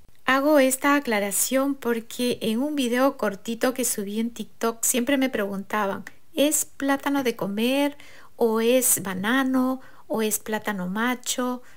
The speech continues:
Entonces busqué en Google como plátano macho y salió la foto de este plátano bellaco. Y con esta misma receta hice unos pancakes súper esponjosos. Lo publiqué en TikTok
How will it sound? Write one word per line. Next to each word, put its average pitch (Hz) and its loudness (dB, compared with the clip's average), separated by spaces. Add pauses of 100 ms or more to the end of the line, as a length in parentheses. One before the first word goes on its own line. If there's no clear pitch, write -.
(220)
Entonces 285 2
busqué 262 2
en 277 4
Google 262 2 (180)
como 214 -2
plátano 226 0
macho 214 0
y 226 0
salió 202 -2
la 226 0
foto 214 -2
de 196 -4
este 202 -4
plátano 202 -4
bellaco. 196 -6 (220)
Y 240 4
con 226 6
esta 247 6
misma 277 6
receta 240 4
hice 247 4
unos 247 6
pancakes 214 0
súper - 2
esponjosos. 214 0 (300)
Lo 226 2
publiqué 226 2
en 233 4
TikTok - -4